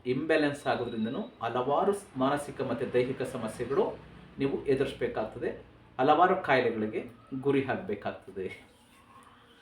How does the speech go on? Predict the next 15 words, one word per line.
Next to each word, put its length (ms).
ಪಾಯಿಂಟ್ 240
ನಂಬರ್ 280
ತ್ರೀ, 220
ಥೈರಾಯ್ಡ್ 420
ಕೂಡ. 220
ನಿಮಗೆ 340
ಯಾರಿಗೆ 580
ಹೈಪೋಥೈರಾಯ್ಡಿಸಮ್ 1040
ಮತ್ತೆ 220
ಹೈಪರ್ 580
ಥೈರಾಯ್ಡಿಸಮ್ 480
ಇರ್ತದೆ, 520
ಇವರಲ್ಲೂ 460
ಕೂಡ 200
ಇದೆಲ್ಲ 680